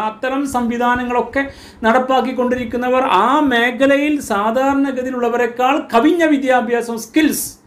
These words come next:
നൈപുണികളുമുള്ള ആളുകളാണ് എന്ന യാഥാർത്ഥ്യമാണല്ലോ നമുക്ക് ബോധ്യപ്പെടുന്നത്.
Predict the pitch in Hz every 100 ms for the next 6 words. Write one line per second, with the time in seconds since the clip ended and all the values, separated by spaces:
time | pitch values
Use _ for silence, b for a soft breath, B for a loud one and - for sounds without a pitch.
0 | _ _ - 190 254 311 302 285 277 262
1 | 262 240 240 240 240 240 247 233 233 196
2 | 214 262 262 262 233 233 220 214 208 220
3 | 220 220 220 226